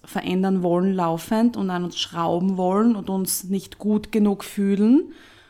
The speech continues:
Und man jetzt mit der Zeit, Gott sei Dank, viele Dinge schon hinterfragt und so auch, warum man immer in dem Gedankenkarussell sich wiederfindet,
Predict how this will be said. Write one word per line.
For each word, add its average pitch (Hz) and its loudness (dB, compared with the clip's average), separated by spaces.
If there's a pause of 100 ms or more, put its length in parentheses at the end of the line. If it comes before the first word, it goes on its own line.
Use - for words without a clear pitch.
(280)
Und 208 -4
man 196 0
jetzt 196 -2
mit 214 -2
der 196 -6
Zeit, 185 -2
Gott 214 0
sei 214 0
Dank, 190 -2
viele 214 0
Dinge 202 -2
schon 190 -2
hinterfragt 185 -4
und 196 -4
so 180 -2
auch, 180 -2 (520)
warum 220 4
man 196 -2
immer 202 -2
in 196 -2
dem 190 -4
Gedankenkarussell 180 -6
sich - -12
wiederfindet, 196 0